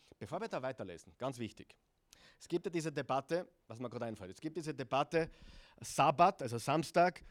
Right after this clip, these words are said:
oder Sonntag, als der, der Tag im Neuen Testament, der,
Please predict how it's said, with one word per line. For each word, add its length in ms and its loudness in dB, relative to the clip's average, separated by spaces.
oder 560 2
Sonntag, 500 -4
als 240 -6
der, 320 -2
der 160 -8
Tag 300 0
im 120 0
Neuen 280 0
Testament, 600 -4
der, 180 -4